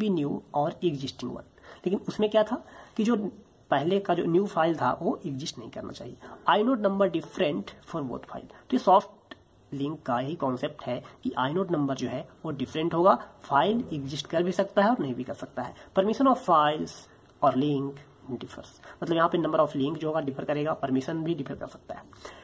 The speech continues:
Many times old file size larger than new file size as new file contain only path and inode number। तो ये बहुत ही कॉन्सेप्चुअल पॉइंट है। यहाँ पे बताया गया है कि जो ओल्डर फाइल था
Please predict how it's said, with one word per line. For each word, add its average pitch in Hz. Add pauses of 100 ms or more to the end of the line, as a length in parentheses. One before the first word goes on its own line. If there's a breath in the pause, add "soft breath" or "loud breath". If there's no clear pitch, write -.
(160)
Many 247
times 147 (240)
old 226
file 190
size 156 (340)
larger 185
than 156 (380)
new 151
file 127 (120)
size - (340 loud breath)
as 170 (320)
new 196 (160)
file 165
contain 156 (120)
only 143 (100)
path 135 (120)
and 143
inode 131
number। 156
तो -
ये 165
बहुत 160
ही 220
कॉन्सेप्चुअल 180
पॉइंट 165
है। 147
यहाँ 156
पे 165
बताया 143
गया 165
है 170
कि 185
जो 190
ओल्डर 175
फाइल 160
था 127